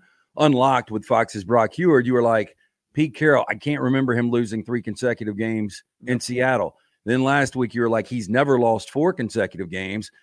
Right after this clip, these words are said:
Speaker 1: And now, obviously, he's never lost five consecutive games. And the,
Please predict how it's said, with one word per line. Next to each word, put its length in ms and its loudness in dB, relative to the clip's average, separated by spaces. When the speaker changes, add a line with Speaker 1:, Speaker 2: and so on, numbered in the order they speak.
Speaker 1:
And 100 -4
now, 220 2
obviously, 420 2
he's 120 0
never 160 2
lost 280 0
five 280 2
consecutive 480 -8
games. 320 -2
And 100 -6
the, 120 -4